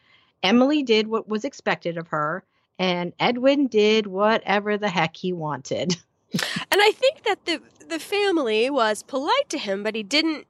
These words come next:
Speaker 2: fit in. Like, they were bewildered by her choice, kind of. Like, he was not at all what they had expected she would bring down there.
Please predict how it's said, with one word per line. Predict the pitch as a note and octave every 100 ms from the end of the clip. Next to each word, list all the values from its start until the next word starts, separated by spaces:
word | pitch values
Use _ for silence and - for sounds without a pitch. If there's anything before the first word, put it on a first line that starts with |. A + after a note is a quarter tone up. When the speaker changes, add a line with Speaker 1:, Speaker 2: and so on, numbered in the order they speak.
| _
Speaker 2:
fit | - C#4
in. | E4 G3+ G#3
Like, | A3 A#3 -
they | B3+
were | B3+
bewildered | G#3+ B3 B3 B3+ C4 C4 A#3
by | A#3+
her | G#3+
choice, | - - - - - -
kind | - -
of. | -
Like, | - -
he | - C4 B3+ A#3+ A#3+ A#3+ A#3+ A#3 _ _ _ _ _ _ _ _
was | G#3 A3
not | A3+ A3+ -
at | G#3+
all | B3+ A#3+ G3 A3+ B3+
what | G#3 F#3+
they | F#3+ F3 F3 _ -
had | G3 G3+
expected | - - G#3 - B3+
she | - G#3+
would | G3 -
bring | - G#3+
down | - C3+ -
there. | - - C4